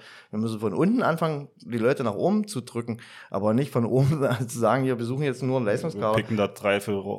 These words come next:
Speaker 2: vier raus.
Speaker 1: Bloß mal als Beispiel, gestern die Jungs, die bei uns gepfiffen haben, da wurde gemunkelt, dass die sonst, äh, Brandenburg-Liga und Ostsee-Spree pfeifen. Ähm,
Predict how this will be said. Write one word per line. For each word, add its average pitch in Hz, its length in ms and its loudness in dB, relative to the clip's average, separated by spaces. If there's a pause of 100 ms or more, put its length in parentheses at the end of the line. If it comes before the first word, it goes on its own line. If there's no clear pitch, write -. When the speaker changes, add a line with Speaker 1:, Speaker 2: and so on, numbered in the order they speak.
Speaker 2:
vier 110 200 -6
raus. 95 420 -2
Speaker 1:
Bloß 139 180 2
mal 151 80 6
als 123 160 4
Beispiel, 185 360 2
gestern 151 580 -2
die 143 120 -8
Jungs, 139 280 -4
die 143 120 -8
bei 117 120 -2
uns 123 240 -4
gepfiffen 147 260 -2
haben, 147 140 0
da 120 160 2
wurde 120 400 -2 (360)
gemunkelt, 127 400 0
dass 120 120 -6
die 123 80 -8
sonst, 117 400 -4
äh, 107 260 0 (400)
Brandenburg-Liga 156 640 0
und 127 320 0
Ostsee-Spree 117 540 -4
pfeifen. 196 400 -4 (400)
Ähm, 120 420 0